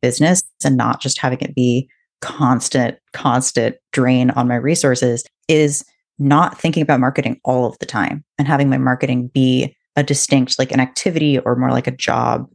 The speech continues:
that I'm doing, as opposed to how I'm viewing my entire life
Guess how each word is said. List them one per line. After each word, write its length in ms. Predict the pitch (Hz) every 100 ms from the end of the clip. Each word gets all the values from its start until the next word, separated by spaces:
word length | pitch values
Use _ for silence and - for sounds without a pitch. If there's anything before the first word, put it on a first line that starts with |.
| -
that 80 | 139
I'm 120 | 143
doing, 460 | 139 143 156 185 185 _
as 160 | 156 147
opposed 400 | 147 151 135 -
to 300 | 139 131 127 - _
how 240 | - 135
I'm 180 | 139 135
viewing 500 | 131 135 127 123 120 -
my 140 | 139
entire 400 | 131 127 - 120
life 240 | 113 110